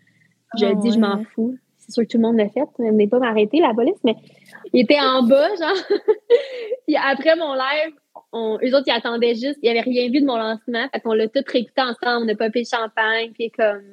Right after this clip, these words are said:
Speaker 2: Hein.
Speaker 1: je, je, j'avais écrit une chanson pour une de mes amies qui a perdu sa mère, euh,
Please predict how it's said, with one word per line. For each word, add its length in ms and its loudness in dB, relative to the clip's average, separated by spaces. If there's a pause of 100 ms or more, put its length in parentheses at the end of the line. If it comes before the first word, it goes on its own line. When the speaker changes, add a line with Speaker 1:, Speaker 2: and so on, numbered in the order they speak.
(340)
Speaker 2:
Hein. 920 -2
Speaker 1:
je, 240 -10
je, 440 2
j'avais 260 0
écrit 300 -4
une 60 0
chanson 440 -2
pour 120 -4
une 80 4
de 60 4
mes 140 4
amies 180 2
qui 60 0
a 40 2
perdu 260 -4
sa 120 2
mère, 320 2
euh, 140 2